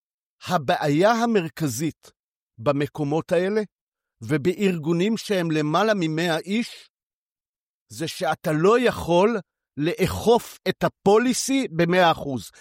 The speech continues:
ואם אתה אוכף את הפוליסי במאה אחוז,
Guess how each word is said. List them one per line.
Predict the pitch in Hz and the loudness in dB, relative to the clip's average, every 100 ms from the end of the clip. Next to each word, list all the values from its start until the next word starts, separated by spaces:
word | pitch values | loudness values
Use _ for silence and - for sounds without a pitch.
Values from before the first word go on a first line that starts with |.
| - _ | -20 _
ואם | 120 202 - 269 311 | -6 -6 0 0 2
אתה | 254 226 | 0 0
אוכף | 180 143 - 247 269 | 0 -2 0 2 2
את | 285 | -4
הפוליסי | 269 277 277 254 269 | 0 2 2 -2 0
במאה | 269 277 269 | 0 4 2
אחוז, | 196 311 | 2 -2